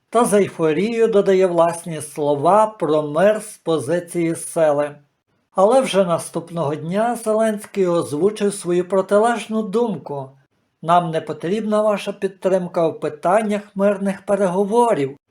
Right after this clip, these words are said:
нам потрібна ваша зброя, і ми самі будемо вирішувати, чи битися нам, чи миритися». І якщо хтось із нас вбачає у такій крутій зміні орієнтирів наслідки психопатії,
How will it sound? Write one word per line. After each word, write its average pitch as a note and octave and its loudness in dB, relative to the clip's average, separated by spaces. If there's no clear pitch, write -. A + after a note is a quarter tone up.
нам E3+ 0
потрібна F3+ -2
ваша G3+ -2
зброя, F#3 0
і A#3 -2
ми D4 2
самі A3 0
будемо E3+ -2
вирішувати, D#3+ -4
чи F3+ -6
битися G#3+ 0
нам, G#3+ 0
чи G3 -2
миритися». C#3+ -2
І F#3 0
якщо G#3+ 2
хтось - 0
із E3 -4
нас F3+ -2
вбачає E3+ 2
у - -8
такій F3+ -2
крутій G#3 0
зміні F#3 -2
орієнтирів D#3 0
наслідки E3+ -4
психопатії, G#3+ -2